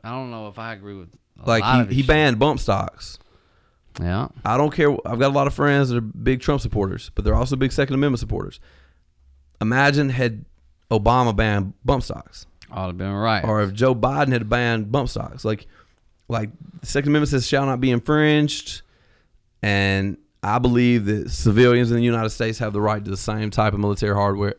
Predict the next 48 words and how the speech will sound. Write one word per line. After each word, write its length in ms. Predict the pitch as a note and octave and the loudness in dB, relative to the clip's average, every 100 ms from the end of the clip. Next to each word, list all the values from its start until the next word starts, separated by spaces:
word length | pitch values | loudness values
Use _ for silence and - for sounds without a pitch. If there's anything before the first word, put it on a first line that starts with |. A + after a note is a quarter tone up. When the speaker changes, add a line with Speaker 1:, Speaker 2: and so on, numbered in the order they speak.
| - | -10
Speaker 2:
uh, 100 | - | -6
hardware 460 | G#2+ A2+ A2 A2 G#2 | -2 0 2 4 2
the 60 | |
military 340 | G2 G2 F#2 - | 0 -2 -4 -6
does. 220 | - - | -10 -10
Speaker 1:
Yes. 400 | - E2+ - - - | -4 -4 -4 -10 -6
Speaker 2:
That's 140 | G2+ | -2
what 120 | G#2 | 0
I 60 | G2+ | 0
believe. 340 | F#2+ F#2+ G2+ - _ _ - - | 0 -2 -4 -10 _ _ -8 -4
Um, 360 | G#2 G#2 G2 - | -2 -2 -6 -8
d-, 100 | G2+ - | -10 -4
does 120 | G#2 | 2
that 120 | A2+ | 2
include 340 | G#2+ A2 G2+ G2+ | 2 2 2 0
atomic 340 | G2 G#2+ G2 | -2 -2 0
bombs? 640 | A2 A#2 A#2 A#2 A#2 - - _ | 0 2 0 -2 -6 -12 -20 _
Speaker 1:
Yes. 280 | F#2 E2 F2+ - - _ _ | -6 -6 -6 -14 -20 _ _
Speaker 2:
Well, 160 | A#2 G#2+ | 0 2
I 40 | |
mean, 120 | G#2+ G#2 | 2 0
if 80 | |
you 60 | A2 | 0
can 80 | A2 | -2
afford 200 | G#2 G#2 | 0 -2
an 40 | F#2 | 0
atomic 220 | G#2 G2+ | -2 0
bomb, 240 | G#2 G2+ | 0 2
you 60 | G2 | 0
can 80 | F#2+ | -2
get 120 | F#2 | -2
it 80 | F#2 | -2
anyway, 240 | F#2 G2 | -4 -6
so 100 | - | -6
it 40 | - | -6
doesn't 160 | F#2 | -6
matter. 200 | F#2 G2 G#2 | -6 -10 -12
Speaker 1:
True 240 | - E2+ | -10 -8
that. 180 | E2 D2+ - - | -8 -10 -14 -4
Speaker 2:
You 140 | G2+ | -2
know, 240 | G2+ F#2+ F#2 _ _ _ _ _ _ _ - - | 0 -2 -6 _ _ _ _ _ _ _ -20 -8
um, 500 | G#2 F#2 G#2+ - A2+ _ _ _ _ - | -4 -4 -4 -8 -12 _ _ _ _ -4
most 200 | G#2+ - | -2 0
people 160 | G#2+ | -2
can't 280 | G2 A2 G2+ | -2 -2 -2
afford, 560 | G2+ - G2+ G2 F#2+ F2 _ _ _ _ _ _ - | -6 -4 -2 0 -2 -6 _ _ _ _ _ _ -6
you 120 | G2 | -4
know, 340 | F2+ - G2+ | -2 -6 -8